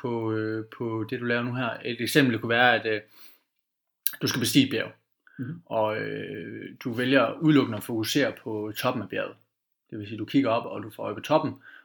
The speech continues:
Speaker 1: og det er det, der er dit fokus, når du går op ad bjerget.
Speaker 2: Mhm.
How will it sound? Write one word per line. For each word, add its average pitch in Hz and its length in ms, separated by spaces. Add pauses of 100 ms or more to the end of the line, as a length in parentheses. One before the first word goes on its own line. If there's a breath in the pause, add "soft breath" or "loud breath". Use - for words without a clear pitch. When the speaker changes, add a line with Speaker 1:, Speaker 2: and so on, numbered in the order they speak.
Speaker 1:
og - 120
det 131 80
er 117 40
det, 117 180
der 107 80
er 104 100
dit 104 140
fokus, 107 600
når 110 80
du 104 80
går 107 120
op 104 120
ad 107 60
bjerget. 101 240 (540)
Speaker 2:
Mhm. 117 220